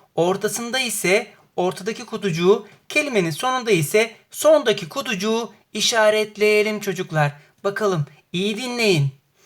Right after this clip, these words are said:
Birinci görselimiz ev. Ev. Evet. Kelimenin başında. O zaman birinci kutucuk.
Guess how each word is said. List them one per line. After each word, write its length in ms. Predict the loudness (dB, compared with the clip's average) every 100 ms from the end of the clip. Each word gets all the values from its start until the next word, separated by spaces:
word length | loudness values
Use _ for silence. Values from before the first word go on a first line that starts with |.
| _ _ -4
Birinci 320 | -2 -2 0
görselimiz 760 | 0 0 0 0 0 0 -2 -10 _ _ _ _ _ 4
ev. 500 | 8 10 10 8 6 4 2 -2 -16 _ _ _ _ _ _
Ev. 580 | 4 6 6 6 6 6 2 -2 -6 -18 _ _ _ _ _ _ _ _
Evet. 800 | -6 -2 0 0 2 2 0 -4 _ _ _ _ _ _ -8
Kelimenin 840 | 0 4 6 6 4 4 0 -6 _ _ _ _
başında. 720 | -2 -2 0 2 4 4 4 -2
O 100 | -2
zaman 280 | 2 2 2
birinci 260 | 0 -2
kutucuk. 580 | -6 -8 -4 -4 -6 -20